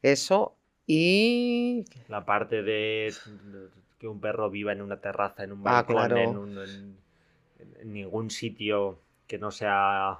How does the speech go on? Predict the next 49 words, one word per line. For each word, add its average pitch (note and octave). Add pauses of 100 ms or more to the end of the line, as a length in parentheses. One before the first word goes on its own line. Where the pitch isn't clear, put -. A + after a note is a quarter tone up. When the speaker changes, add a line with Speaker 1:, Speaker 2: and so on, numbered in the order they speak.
(140)
Speaker 2:
eh, A2 (420)
convivir G2+
con, F#2+
con G2
un F#2+
grupo G#2
de F#2+
seres F#2+
humanos D3
Speaker 1:
Claro, C3+
Speaker 2:
o -
Speaker 1:
va D3
a D3
Speaker 2:
de -
Speaker 1:
haber D3+
Speaker 2:
otros -
Speaker 1:
gente D3
muy E3+
Speaker 2:
perros. E3
Speaker 1:
preocupada B2+ (320)
Speaker 2:
Eh, G#2+
Speaker 1:
en G2+
sus G2+
Speaker 2:
nos G2
parece G#2
Speaker 1:
situaciones, G2+
Speaker 2:
bien. B2+
Speaker 1:
claro, A#2+
sí. - (460)
Speaker 2:
Porque -
esto, -
esto E2+
es F2
una F2+
salvajada. F2+ (800)
Eh, A#2+
yo B2+
creo D#3+
que D#3+ (200)
lo, A2+
lo A2+
hablaba A#2
contigo, C3+
Eva, C3
la G2+
parte B2
de C3+
no C3+
dejarlos, C3